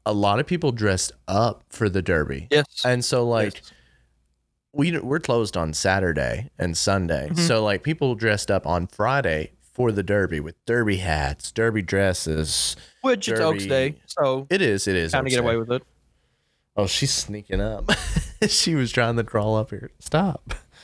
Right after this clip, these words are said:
Speaker 1: I don't have to start putting you up during this.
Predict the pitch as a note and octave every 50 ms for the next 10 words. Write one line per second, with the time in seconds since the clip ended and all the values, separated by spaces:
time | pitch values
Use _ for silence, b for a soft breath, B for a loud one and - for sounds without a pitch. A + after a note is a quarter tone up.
0 | B B B B B B B B B B B B B B B B B _ _ _
1 | _ _ _ _ _ _ _ _ _ _ - A2 - - F3+ A2+ G#2 G2 - -
2 | F#2+ - - G2+ F#2+ - A2 G#2 G2+ F2 F2 F#2 G#2 B2+ - - F2 D#2+ D#2 D2
3 | D2 C#2+ D2+ - - - -